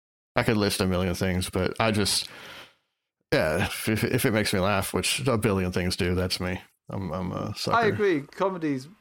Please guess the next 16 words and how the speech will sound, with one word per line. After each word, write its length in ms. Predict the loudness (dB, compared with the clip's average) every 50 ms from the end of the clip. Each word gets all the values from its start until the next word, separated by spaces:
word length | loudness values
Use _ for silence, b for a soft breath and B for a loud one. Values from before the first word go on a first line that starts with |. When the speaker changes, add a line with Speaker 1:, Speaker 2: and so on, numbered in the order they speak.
| -14 -6
Speaker 2:
like, 280 | -4 -2 -2 -2 -4 -8 _ _ _ _ _ _ _ _ _ _
really 220 | 0 0 2 0 0
unique 440 | -2 -2 -2 -2 -2 -2 -2 -4 -8 _ _ _ _
and 180 | -14 -12 -12
funny, 300 | -6 -2 -2 0 0 0
and 120 | -2 0 0
what 240 | -2 -2 -2 -4 -4
makes 260 | -4 -4 -4 -4 -4
some 200 | -4 -4 -2 -2
people 260 | -4 -6 -6 -4 -2
laugh 280 | 0 0 0 -2 -4 -6
doesn't 180 | -10 -10 -8
make 120 | -8 -8 -6
other 160 | -6 -8 -6
people 260 | -8 -10 -10 -10 -10
laugh. 240 | -8 -8 -8 -10